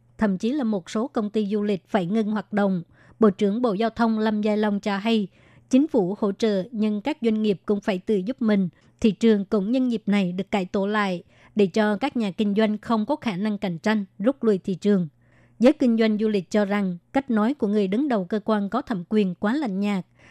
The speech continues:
Xét cho cùng, trước tình hình dịch covid mười chín, việc kinh doanh của ngành du lịch trên toàn thế giới đều gặp khó khăn, chứ không chỉ có Đài Loan mới bị ảnh hưởng.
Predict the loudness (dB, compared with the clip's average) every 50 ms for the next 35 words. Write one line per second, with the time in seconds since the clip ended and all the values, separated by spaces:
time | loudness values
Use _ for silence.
0 | -20 -20 -8 -4 -2 -2 -2 0 0 -2 0 2 2 4 4 2 0 -2 _ _
1 | _ -2 -2 0 2 2 2 2 2 2 0 0 -2 -4 -2 -2 -2 0 0 -2
2 | -2 -2 -4 -2 -2 0 0 2 2 0 -2 _ _ _ -2 -2 -2 0 0 0
3 | 2 2 2 0 0 -2 -2 -2 -2 0 0 -2 -2 -2 -2 -2 0 0 -2 -4
4 | -2 _ 2 2 2 2 -2 -4 -6 -4 -4 -6 -4 -2 0 0 0 -2 -4 -6
5 | _ 0 0 0 2 0 -4 -6 _ -4 -4 -4 -2 0 0 0 0 0 -2 _
6 | _ _ -2 -2 0 0 0 0 0 0 -2 -4 -4 -4 -2 -2 -2 -2 -2 -2
7 | -2 0 0 0 0 0 -2 -2 -2 -2 -2 -4 -6 -6 -4 -4 -2 -2 -2 -2
8 | 0 -2 -4 -6